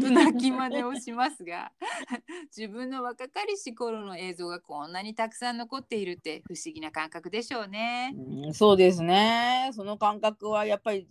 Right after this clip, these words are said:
Speaker 2: こっち、素人には想像がつかないですね。で、若い日の映像を見ると、その向こう側にある数限りないエピソード、まあ、忘れちゃってることも多いでしょうけど、そういうのも思い出したりするのかな。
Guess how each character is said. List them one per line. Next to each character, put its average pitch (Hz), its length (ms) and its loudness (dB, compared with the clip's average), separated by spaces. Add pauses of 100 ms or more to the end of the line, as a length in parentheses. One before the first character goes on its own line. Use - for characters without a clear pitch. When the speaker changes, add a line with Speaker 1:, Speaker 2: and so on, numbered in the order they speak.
Speaker 2:
こ 214 120 -4
っ - 140 -8
ち、 185 360 -16
素 269 140 -8 (140)
人 196 140 -2
に 175 100 -4
は 170 100 2
想 214 180 -2
像 196 140 0
が 190 100 0
つ 185 60 -20
か 220 120 -2
な 202 140 0
い 156 60 -8
で 151 80 -20
す 151 120 -20
ね。 190 380 -2 (420)
で、 208 120 2
若 262 300 6
い 427 100 -6
日 370 140 -12
の 247 180 -12
映 240 180 -6
像 254 140 -6
を 254 60 -8
見 277 160 -8
る 240 120 -8
と、 247 300 2
そ 214 160 -4
の 285 140 4
向 226 180 0
こ 311 200 0
う 302 40 -6
側 294 220 -6
に 294 180 -6
あ 285 120 -2
る 226 120 -12
数 220 340 -6
限 185 300 -6
り 214 140 -10
な 208 160 -2
い 165 120 -6
エ 165 40 -10
ピ - 100 -20
ソ 131 220 -6
ー 131 40 -6
ド、 127 180 -6 (220)
ま 175 260 4
あ、 160 80 -2
忘 170 240 2
れ 190 80 -2
ち 226 100 -8
ゃ 220 40 -4
っ 220 40 -20
て 262 80 -8
る 277 80 -6
こ 320 120 -6
と 330 100 -8
も 214 180 -2
多 233 80 -6
い 208 60 -10
で 185 100 -6
し 190 100 -18
ょ 170 80 -6
う 165 60 -12
け - 100 -10
ど、 240 300 2 (180)
そ 294 180 -2
う - 20 0
い 302 120 0
う 311 60 -2
の 269 100 -4
も 156 260 -2
思 180 220 0
い 190 60 -4
出 214 160 2
し 240 60 -14
た - 100 -4
り 165 120 -2
す - 120 -14
る 175 80 -4
の 180 160 -4
か 156 120 -2
な。 254 460 4